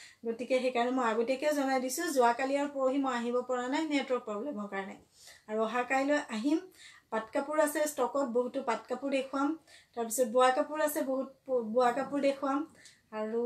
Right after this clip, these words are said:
কম দামত কিছুমান অফাৰত দি দিম, যিবোৰ কেইদিনমান ষ্টক হৈ গৈছে পুৰণি, সেইবোৰ অফাৰত দি দিম।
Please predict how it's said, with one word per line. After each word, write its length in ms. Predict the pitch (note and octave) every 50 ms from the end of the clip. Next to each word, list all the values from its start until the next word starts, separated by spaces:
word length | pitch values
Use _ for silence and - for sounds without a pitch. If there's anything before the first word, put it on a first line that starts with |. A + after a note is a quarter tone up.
| A#3+ -
কম 140 | B3+ A#3 A#3 B3
দামত 260 | B3 B3 B3+ C4+ C#4 -
কিছুমান 360 | C4+ B3 - C4 B3+ B3+ B3+
অফাৰত 400 | A#3 A3 - - C4+ B3 C4+ D4 A#3
দি 120 | B3+ C4
দিম, 180 | A#3+ C4 C4+ C4+
যিবোৰ 420 | B3 A#3 A#3+ A#3+ A#3+ B3 B3 B3+ C4 C4 C4 - - - - - _
কেইদিনমান 460 | - B3+ A#3 B3+ B3+ C4 C4 C4 C4 C4
ষ্টক 360 | C4 - - - B3 B3 - - -
হৈ 180 | - B3+ B3 C4+
গৈছে 340 | C#4 C#4+ C#4+ C#4 C#4+ - D4 D#4+ E4+ E4 -
পুৰণি, 360 | C#4 C4 B3 A#3+ B3+ C4+ D4+ F4 - - _ - - - - - -
সেইবোৰ 200 | A#3+ A3+ B3+ C4
অফাৰত 340 | A#3 G#3+ - B3+ B3 C4+ C4
দি 120 | A#3+ C#4 C4+
দিম। 160 | C#4+ F4